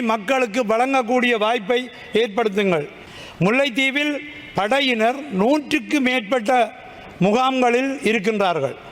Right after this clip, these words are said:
அங்கிருக்கும் மக்கள் தொகையின் அரைவாசிக்கு படையினர். கிட்டத்தட்ட முப்பத்தையாயிரம்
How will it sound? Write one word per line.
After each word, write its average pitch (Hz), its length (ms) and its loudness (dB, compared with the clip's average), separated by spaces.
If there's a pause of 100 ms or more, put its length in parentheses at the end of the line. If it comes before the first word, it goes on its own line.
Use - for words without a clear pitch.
(340)
அங்கிருக்கும் 262 580 0
மக்கள் 247 460 0
தொகையின் 247 460 4 (200)
அரைவாசிக்கு 247 680 0 (420)
படையினர். 220 500 2 (560)
கிட்டத்தட்ட 233 520 0 (200)
முப்பத்தையாயிரம் 254 1000 2